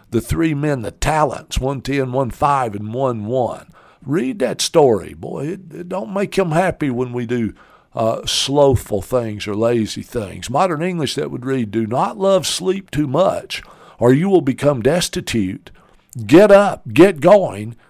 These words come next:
and you'll have enough to be filled." You won't go hungry. That's what he's telling you. If you do, uh, the right thing and you work hard,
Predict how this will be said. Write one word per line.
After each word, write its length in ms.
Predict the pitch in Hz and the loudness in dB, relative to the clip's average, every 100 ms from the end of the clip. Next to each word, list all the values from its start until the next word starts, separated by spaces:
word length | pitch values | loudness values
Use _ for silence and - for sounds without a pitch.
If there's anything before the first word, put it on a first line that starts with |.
| _ | _
and 160 | 139 | -4
you'll 160 | 131 127 | 2 4
have 200 | 135 139 | 4 4
enough 540 | 170 156 90 92 - - | 0 0 -2 -4 -12 -8
to 80 | 127 | -6
be 260 | 107 131 | -2 -2
filled." 800 | 123 - 147 90 73 - - - - _ _ _ _ _ | -2 -8 -6 -6 -8 -16 -18 -20 -20 _ _ _ _ _
You 160 | 110 | -2
won't 280 | 135 160 180 | 2 2 4
go 180 | 175 175 | 4 6
hungry. 440 | 160 214 160 143 120 | 4 2 -2 -6 -8
That's 260 | - - | -8 -6
what 120 | 165 170 | -2 -2
he's 140 | 147 | -2
telling 380 | 165 185 175 135 | 0 2 2 -2
you. 140 | 131 | -4
If 160 | 110 - | -4 -6
you 120 | 156 | -8
do, 420 | 139 170 175 160 - - - - | 2 4 4 2 -8 -20 -20 -2
uh, 360 | 123 127 113 | 2 4 2
the 140 | 120 117 | -2 -2
right 380 | 123 160 175 - | 2 2 2 0
thing 320 | 175 190 185 | 2 2 2
and 80 | 131 | 0
you 100 | 113 | 0
work 340 | 107 165 190 - | 4 6 4 4
hard, 480 | 135 131 151 156 | 6 6 4 0